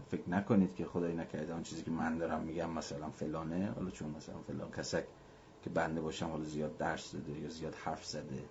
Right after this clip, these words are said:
لابد هم یه اعتبار رکی برای خودش جمع و جور کرده. می‌خوام این رو از همین الان بذاریم کنار، هم من بذارم کنار، هم شما. اما کمکی نمی‌تونم به شما بکنم غیر از این که بگم که ببینید سراغ دیگر تفسیران برید.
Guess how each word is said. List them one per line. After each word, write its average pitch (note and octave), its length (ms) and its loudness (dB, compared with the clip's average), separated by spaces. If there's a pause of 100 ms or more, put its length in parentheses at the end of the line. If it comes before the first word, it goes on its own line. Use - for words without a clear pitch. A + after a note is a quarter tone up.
(520)
لابد F#2+ 280 8
هم F2+ 140 10
یه F2 80 8
اعتبار E2+ 460 6
رکی E2+ 360 2
برای D#2+ 220 0
خودش D#2+ 340 -2
جمع E2 200 0
و D2+ 60 -2
جور D#2+ 220 -2
کرده. E2 440 4
می‌خوام G#2+ 220 4
این G2+ 120 8
رو G2 180 10 (280)
از D#2+ 140 -4
همین F#2 220 6
الان E2+ 360 6
بذاریم F2 340 4
کنار، D2 240 0
هم D#2+ 140 2
من F#2+ 220 10
بذارم A2 320 6
کنار، F#2+ 220 4
هم F2 140 2
شما. C#2 280 -4 (420)
اما C3+ 220 8 (280)
کمکی B2 380 8
نمی‌تونم C#3 380 8
به F#2 60 8
شما F2 300 2
بکنم E2+ 420 0
غیر C3+ 260 12
از A#2+ 120 8
این B2+ 80 8
که B2 100 6
بگم A#2+ 340 8
که A2+ 480 6
ببینید A2 200 8
سراغ G2 300 8
دیگر E2+ 240 8
تفسیران D#2+ 540 0
برید. - 160 -4